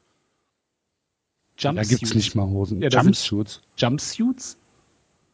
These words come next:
Speaker 2: und Polohemden. Ah, da gibt's noch eine zweite Seite, gucken.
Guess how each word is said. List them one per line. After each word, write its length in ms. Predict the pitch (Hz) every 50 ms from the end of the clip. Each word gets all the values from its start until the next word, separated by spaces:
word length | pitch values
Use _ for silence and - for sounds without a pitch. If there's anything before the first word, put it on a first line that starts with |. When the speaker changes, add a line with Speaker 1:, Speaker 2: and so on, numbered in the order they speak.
| _ _ _ _ _ _ _ _ _ _ _ _ _ _ _ _
Speaker 2:
und 240 | - 156 151 - -
Polohemden. 720 | - 226 202 160 127 107 107 104 104 104 - 107 107 117
Ah, 120 | - - 135
da 100 | 123 117
gibt's 180 | 117 117 -
noch 60 | - 113
eine 80 | 110 107
zweite 300 | - - 117 113 - 110
Seite, 320 | 107 113 113 104 - -
gucken. 340 | - - 117 - - - 113